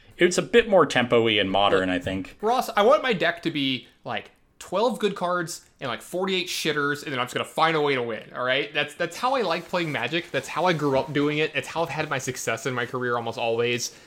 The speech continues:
Speaker 2: is my deck is, like, a few cards that actually do things. Everything else fuels it, finds it, or does something along with it. And the cards are maybe not great by themselves, but you put them all together and they become very powerful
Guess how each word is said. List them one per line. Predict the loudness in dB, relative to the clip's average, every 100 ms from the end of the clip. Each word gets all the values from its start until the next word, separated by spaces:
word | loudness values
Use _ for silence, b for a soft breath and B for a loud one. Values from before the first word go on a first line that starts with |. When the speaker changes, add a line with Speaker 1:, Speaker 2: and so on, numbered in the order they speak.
| B
Speaker 2:
is | -6 -2
my | 0
deck | 0 0
is, | -2
like, | -2 -4 -4
a | -4
few | 0 0
cards | 2 2 4
that | 2
actually | 0 0 -2 -2 -2
do | 0 -2
things. | -2 -6 -10 -14 b b
Everything | 0 4 4
else | 4 2 -2 b b
fuels | -20 -6 2 4 4 2
it, | 0 -2 b b b
finds | -4 0 0 0 0
it, | -2 -2
or | -4 0
does | 2 2
something | 0 -2
along | 0 0 0
with | 0 2
it. | 0 0 b b
And | -6 -2
the | -2
cards | 0 0
are | 2 0
maybe | -2 -2 0 -2
not | -2
great | -4 -8 -6
by | -6
themselves, | -6 -2 0 0 -2
but | -6
you |
put | -2 2
them | 4
all | 4
together | 4 2 4 4 2
and |
they | -2
become | -2 -4
very | -2 -6
powerful | -6 -10 -12 _ -20